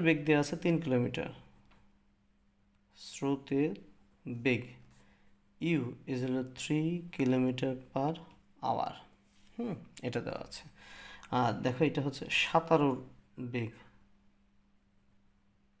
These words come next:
সাঁতারুর বেগ V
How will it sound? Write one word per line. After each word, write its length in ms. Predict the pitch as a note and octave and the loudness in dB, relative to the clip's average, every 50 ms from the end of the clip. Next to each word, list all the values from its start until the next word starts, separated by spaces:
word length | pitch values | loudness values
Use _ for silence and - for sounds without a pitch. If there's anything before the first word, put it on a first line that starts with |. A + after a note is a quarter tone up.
| _ _ _ _ _ _ _ _ _ _ _ _ _ _ - _ _ _ _ _ - - - | _ _ _ _ _ _ _ _ _ _ _ _ _ _ -20 _ _ _ _ _ -20 -20 -14
সাঁতারুর 540 | - - A#2+ - - C3 B2 C3+ D3+ F3+ - - - - - - _ _ _ - _ _ - B2 A2+ A2+ | -12 -10 -12 -8 -8 -6 -4 -4 -4 -6 -8 -12 -18 -20 -20 -20 _ _ _ -20 _ _ -10 -8 -6 -4
বেগ 200 | A#2+ A#2 B2 D3 E3 - - - - - - - - - - - A#2+ | -4 -4 -4 -4 -6 -10 -16 -20 -20 -20 -20 -20 -20 -16 -12 -10 -10
V 20 | A#2 | -4